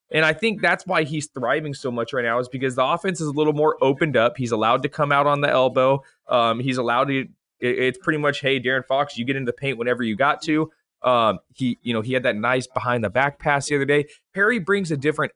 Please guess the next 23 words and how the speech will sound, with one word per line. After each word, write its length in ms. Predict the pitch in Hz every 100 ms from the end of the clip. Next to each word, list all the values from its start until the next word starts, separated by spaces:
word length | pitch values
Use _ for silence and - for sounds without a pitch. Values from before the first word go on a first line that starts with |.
| -
element 420 | 117 120 117 -
than 120 | 120 113
Rashawn 500 | 110 - 120 113 107
Holmes 300 | 110 110 110
does. 260 | 101 104 - _ -
And 100 | 127
also, 260 | 175 170 143
Doug 240 | 135 135
just 180 | 127 -
told 160 | 143
us 100 | 123
right 140 | 123 120
now, 280 | 127 117 - _ _
uh, 420 | - 123 113 104 95 - _ - -
back 200 | 120 123
to 120 | 123
what 120 | 113
we 60 | 107
were 40 |
talking 260 | 107 165 165
about, 180 | 123 113
is 80 | 110
Holmes, 300 | 170 180